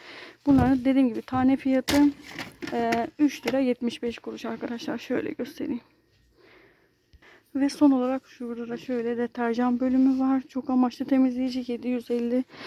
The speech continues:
milim-, milimlik porçöz diyor. Fiyatı ise sekiz lira doksan beş kuruş. Hemen sirkeli temizleyici diyor. Bu sanırım kalmamış. Bu şekilde göstereyim.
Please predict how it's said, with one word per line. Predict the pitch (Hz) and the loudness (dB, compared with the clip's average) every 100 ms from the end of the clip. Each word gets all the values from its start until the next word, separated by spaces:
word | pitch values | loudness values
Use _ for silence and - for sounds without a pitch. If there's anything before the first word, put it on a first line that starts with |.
| - - - | -16 -4 2
milim-, | 240 226 220 233 233 | 4 2 0 -2 -2
milimlik | 226 226 233 220 233 285 - - - | -2 0 2 2 4 2 0 -8 2
porçöz | 262 247 247 220 - | 2 2 2 2 0
diyor. | 214 247 302 294 - | 0 4 4 4 -4
Fiyatı | 254 247 | -2 -2
ise | 220 254 | -4 -6
sekiz | - 233 247 | -8 -8 -4
lira | 226 226 254 | -2 0 0
doksan | 233 - 220 226 | -2 -4 -4 -2
beş | 254 - | -4 -4
kuruş. | 262 269 262 - - _ - - - - - | -2 0 -2 -6 -20 _ -20 -8 -2 -2 2
Hemen | 262 254 285 302 - _ _ _ _ _ - _ _ _ | 4 6 6 6 2 _ _ _ _ _ -20 _ _ _
sirkeli | - 247 - 254 | -2 -2 0 -2
temizleyici | 254 254 240 233 240 233 233 | 0 0 0 -2 -4 -4 -8
diyor. | 220 269 - - - - - | -4 -4 -6 -10 -20 -20 -12
Bu | 247 | -8
sanırım | - 247 226 220 | 0 0 2 -2
kalmamış. | - 254 277 277 277 285 - - | 2 4 6 6 6 4 2 -10
Bu | 240 | -10
şekilde | 269 254 269 269 | -8 -6 -4 -4
göstereyim. | 269 262 - 269 285 285 | -4 -4 -2 6 8 6